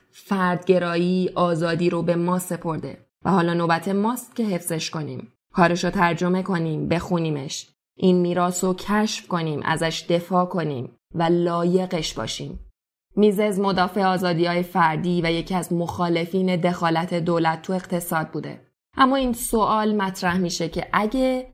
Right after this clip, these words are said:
دولت تو اقتصاد دخالت بکنه چی؟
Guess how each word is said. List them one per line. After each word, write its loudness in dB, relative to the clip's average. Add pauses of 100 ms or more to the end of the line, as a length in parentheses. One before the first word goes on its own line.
(140)
دولت 2
تو 0
اقتصاد -4
دخالت 0 (100)
بکنه 2
چی؟ -8